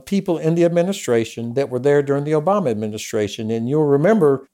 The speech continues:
the, uh, assessment of Russia as a regional power, or we can work with Russia and reset and all these kind of things, that they still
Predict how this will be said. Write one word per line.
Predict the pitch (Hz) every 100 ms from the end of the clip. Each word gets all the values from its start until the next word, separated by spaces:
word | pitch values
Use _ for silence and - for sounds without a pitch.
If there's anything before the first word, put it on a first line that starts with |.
| _ 131
the, | 131 127 123 120
uh, | 113
assessment | 127 - 180 170 - 147
of | 135
Russia | 151 151 - 147 131
as | 131 120
a | 120
regional | 113 143 135 139 135
power, | - 135 131 127 127 127 123
or | 123 127 123 120 117
we | 127 131 139
can | 143 135
work | 135 147 127
with | 127
Russia | 120 131 131 - 131 127 123 123
and | 120 113 110 107 _ _ -
reset | 160 160 - 143 143 131
and | 131
all | 147 156
these | 175 175
kind | 156 135
of | 131
things, | 131 123 127 - _ _ _
that | 147
they | 147 147
still | - 175 160 156